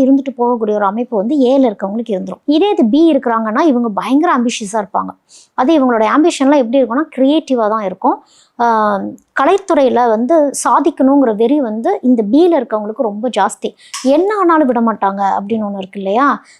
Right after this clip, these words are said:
"டீ குடிச்சிட்டாவது நான் இந்த வேலையை முடிச்சிருவேன்" அப்படின்னு. அந்த மாதிரி தான் அந்த பி-ல இருக்கவங்க இருப்பாங்க. இவங்களுடைய கிரியேட்டிவிட்டி, இமேஜினேஷன் வேற லெவல்ல இருக்கும், ஆ, மகரத்துல இருக்கக்கூடிய பி-க்கு.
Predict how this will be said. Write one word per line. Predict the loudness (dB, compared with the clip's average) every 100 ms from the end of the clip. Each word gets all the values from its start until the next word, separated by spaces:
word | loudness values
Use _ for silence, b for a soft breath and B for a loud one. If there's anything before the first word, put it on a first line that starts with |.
| _
"டீ | 0
குடிச்சிட்டாவது | 2 0 -2 -2 0
நான் | 2 2 2
இந்த | 2
வேலையை | 2 2 0
முடிச்சிருவேன்" | -2 -6 -8 -4 -4
அப்படின்னு. | -4 -6 -6 -8 -14 _ -4
அந்த | 2 2 4
மாதிரி | 4 4
தான் | 2 2
அந்த | 0 2
பி-ல | 2 2
இருக்கவங்க | -2 -4 -4
இருப்பாங்க. | -4 -2 0 0
இவங்களுடைய | 0 -2 -4 0
கிரியேட்டிவிட்டி, | 0 0 0 -2
இமேஜினேஷன் | -2 -2 -2 -4 -6 -4 -2
வேற | 0 0
லெவல்ல | 0 0 0 0
இருக்கும், | -2 -8 -20 b b b _ 0 2
ஆ, | 2 0 0
மகரத்துல | 0 0 0 0
இருக்கக்கூடிய | 0 0 -4 -2 2 2 2 0 0
பி-க்கு. | 2 2 -2